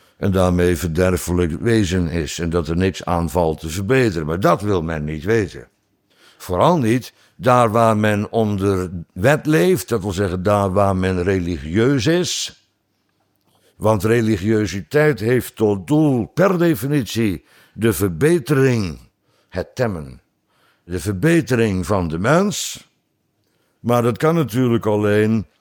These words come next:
als er iets is wat te verbeteren dan wel te ontwikkelen valt. Als dat er namelijk niet is, valt er ook niks te verbeteren.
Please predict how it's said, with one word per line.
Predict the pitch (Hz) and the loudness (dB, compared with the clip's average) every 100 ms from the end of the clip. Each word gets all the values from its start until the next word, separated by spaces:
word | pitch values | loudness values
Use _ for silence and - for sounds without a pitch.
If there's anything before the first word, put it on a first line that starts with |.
| _ | _
als | 113 120 98 | 0 2 0
er | 107 | -2
iets | 113 110 - | -2 -2 0
is | 120 117 - | 0 0 0
wat | 107 107 | 0 0
te | 104 | -2
verbeteren | 80 107 85 120 123 98 110 107 | -2 -2 2 2 0 0 0 2
dan | 101 104 98 | 2 2 2
wel | 101 101 | 0 0
te | 110 | -2
ontwikkelen | 92 92 78 104 - 90 90 87 | -2 -2 0 0 0 -2 -2 0
valt. | 127 139 92 - | 2 2 0 -2
Als | 101 98 78 | -2 -2 0
dat | 107 95 | -2 0
er | 95 | 0
namelijk | 98 95 87 82 | 2 2 0 -2
niet | 90 85 | -4 -2
is, | - 131 110 - _ _ | 0 2 0 -6 _ _
valt | - 113 110 | -2 0 2
er | 98 | 0
ook | 92 95 | 0 0
niks | 92 101 - | 0 -2 -2
te | - | -6
verbeteren. | 82 87 107 113 90 80 64 | -4 0 0 0 0 -6 -8